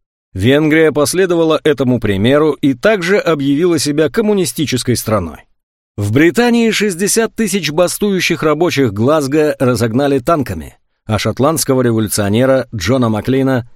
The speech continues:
назначили большевистским консулом Шотландии. В тысяча девятьсот двадцать первом, тысяча девятьсот двадцать втором годах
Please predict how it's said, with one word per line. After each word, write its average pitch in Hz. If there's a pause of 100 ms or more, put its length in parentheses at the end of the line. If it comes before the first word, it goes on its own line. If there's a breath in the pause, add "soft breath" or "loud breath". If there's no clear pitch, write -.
(140)
назначили 180
большевистским 143
консулом 123
Шотландии. 87 (460)
В -
тысяча 226
девятьсот 160
двадцать 123
первом, 131
тысяча 143
девятьсот 113
двадцать 120
втором 107
годах 95